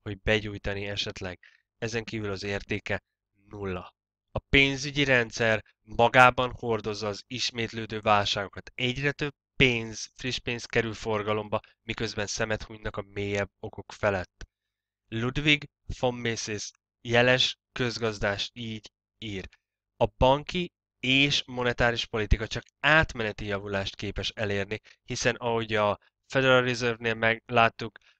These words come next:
amennyiben pénz jut a piacra, az értéke a pénznek csökken, hiszen minél több van valamiből, annál kevesebb van. Azonban amíg pénz jut a piacra, még lehet kölcsön adni, még lehet építkezni, még lehet dolgokat vásárolni,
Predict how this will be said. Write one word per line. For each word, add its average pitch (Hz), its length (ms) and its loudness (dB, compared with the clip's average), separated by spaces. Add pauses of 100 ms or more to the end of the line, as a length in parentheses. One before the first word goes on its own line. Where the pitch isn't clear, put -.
(120)
amennyiben 120 640 2
pénz 135 460 6
jut 139 320 -4 (240)
a 131 100 0
piacra, 123 720 2 (200)
az 104 140 -10
értéke 113 360 0
a 101 40 0
pénznek 104 360 -4
csökken, 123 340 -2
hiszen 113 240 -4
minél 117 260 0
több 110 200 -4
van 104 120 -2
valamiből, 117 420 0
annál 117 360 0
kevesebb 117 420 -2
van. 104 140 -10
Azonban 120 460 -2
amíg 110 320 -4
pénz 139 320 2
jut 139 120 -10
a 143 40 0
piacra, 123 400 -2
még 107 180 -4
lehet 95 240 -4
kölcsön 143 360 0
adni, 143 180 0
még 120 180 -2
lehet 98 220 -4
építkezni, 131 500 -2
még 127 160 -4
lehet 107 240 0
dolgokat 113 420 -2
vásárolni, 110 600 2